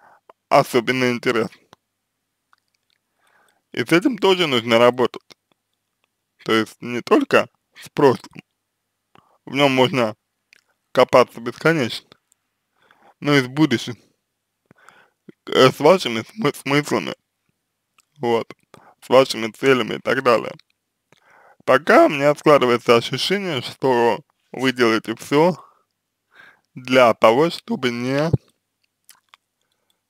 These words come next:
сталкиваться со своей жизнью.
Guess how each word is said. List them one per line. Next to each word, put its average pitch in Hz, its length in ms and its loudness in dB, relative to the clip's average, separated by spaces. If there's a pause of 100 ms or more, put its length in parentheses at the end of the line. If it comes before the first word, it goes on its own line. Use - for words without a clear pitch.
(400)
сталкиваться 147 920 0 (2000)
со - 180 -4
своей 127 340 2
жизнью. 123 320 -8